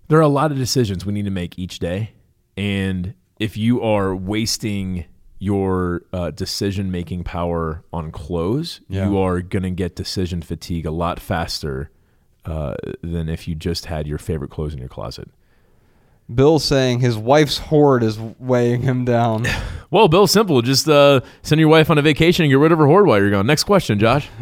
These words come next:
Speaker 2: <laughs> Man, I'll tell you what. It's, it's interesting. You know, it's like pointing out the, uh, speck in someone else's eye and
Speaker 1: Yeah.
Speaker 2: ignoring, ignoring the, the plank in, in your own. Um,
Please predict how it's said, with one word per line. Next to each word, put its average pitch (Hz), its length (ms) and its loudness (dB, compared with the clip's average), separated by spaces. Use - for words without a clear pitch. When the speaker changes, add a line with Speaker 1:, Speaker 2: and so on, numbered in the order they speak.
Speaker 2:
<laughs> - 0 -
Man, 131 200 -4
I'll 143 120 2
tell 156 160 -4
you 135 140 -4
what. 117 340 0
It's, 120 200 -8
it's 131 200 -6
interesting. 107 600 -4
You 101 80 -4
know, 95 120 -2
it's 98 140 -10
like 95 380 -6
pointing 107 340 -4
out 98 240 -2
the, 92 320 -4
uh, 87 200 -2
speck - 380 -2
in 104 80 -4
someone 101 280 -4
else's 95 420 -4
eye 92 400 0
and 87 260 -6
Speaker 1:
Yeah. 80 320 -6
Speaker 2:
ignoring, 101 500 -2
ignoring 110 540 -4
the, 95 160 -4
the 92 120 -8
plank 101 400 -6
in, 98 160 -8
in 98 220 -8
your 95 200 -4
own. 101 360 -4
Um, 98 640 -4